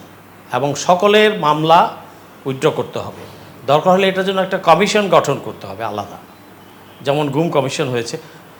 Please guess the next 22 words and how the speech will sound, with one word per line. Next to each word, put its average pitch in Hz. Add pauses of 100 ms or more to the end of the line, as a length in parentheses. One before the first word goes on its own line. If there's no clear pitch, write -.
(340)
ও 175
গুম 185
কমিশনেও, 208 (100)
মেজর 151
জিয়া 170
কিন্তু 180
গুম 180
কমিশনেও 202
তার 156 (600)
ব্যাপারটা 135
জানিয়েছে 123
লিখিতভাবে। 123 (380)
সব 180
জায়গায় 190
তিনি 175
লিখিতভাবে 143
জানিয়েছেন, 110 (340)
সবাই 226
এ 180
ব্যাপারে 147
অবগত, 131 (340)
কিন্তু 185